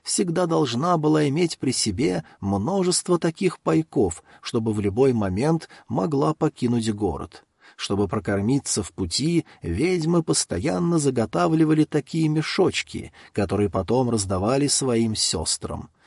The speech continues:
Во время путешествий ведьмы должны были в день есть определенное количество еды,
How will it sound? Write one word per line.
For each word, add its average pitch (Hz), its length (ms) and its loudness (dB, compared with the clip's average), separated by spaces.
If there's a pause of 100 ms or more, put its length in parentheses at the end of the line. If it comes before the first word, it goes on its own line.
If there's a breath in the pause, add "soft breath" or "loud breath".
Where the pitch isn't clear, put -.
(160 soft breath)
Во 92 160 -2
время 117 300 2
путешествий 135 840 0 (200 loud breath)
ведьмы 135 560 0
должны 123 480 2
были 135 220 4
в 101 120 -2
день 151 360 0 (180 loud breath)
есть 113 520 -2
определенное 147 920 0
количество 143 640 -2
еды, 120 480 0